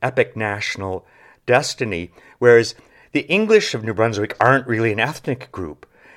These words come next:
It's just a language a bunch of different ethnicities speak together. They have no cultural infrastructure whatsoever,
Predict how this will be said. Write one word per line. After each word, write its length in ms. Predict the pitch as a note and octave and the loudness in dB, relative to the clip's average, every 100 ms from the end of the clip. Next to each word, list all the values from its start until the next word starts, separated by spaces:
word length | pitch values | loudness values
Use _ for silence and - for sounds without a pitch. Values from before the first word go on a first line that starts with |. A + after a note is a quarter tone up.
| _ | _
It's 180 | A2 - | -6 -4
just 260 | - C#3+ - | -2 -2 0
a 60 | |
language 500 | G#2 G#2+ D3 C#3 G2 | 2 4 2 0 -4
a 80 | G2 | -6
bunch 400 | E2 - B2+ B2 | -8 -4 -4 -4
of 120 | A2 | -4
different 320 | G#2+ - G2+ F2 | -4 -4 -4 -4
ethnicities 800 | G2+ G#2 G#2+ - G#2 F2+ E2+ - _ _ _ _ | -6 -6 -8 -8 -10 -10 -12 -16 _ _ _ _
speak 380 | - - E3+ - | -10 -8 -8 -10
together. 500 | A#2 D#2 D2+ A2+ - - | -6 -4 -2 -4 -4 -2
They 100 | F#2 | 0
have 120 | G2+ | 0
no 320 | G#2 B2+ E3 | 2 4 4
cultural 540 | E3 A#2 G#2 - F#2 | 4 -2 -2 -4 -6
infrastructure 880 | E2 F#2+ - F#2 - F2+ - - F2+ - - - | -4 -8 -8 -12 -6 -8 -8 -10 -10 -12 -12 -2
whatsoever, 760 | G2+ - G2+ - F2+ F2 G2+ | -2 0 -4 -2 -2 -2 -4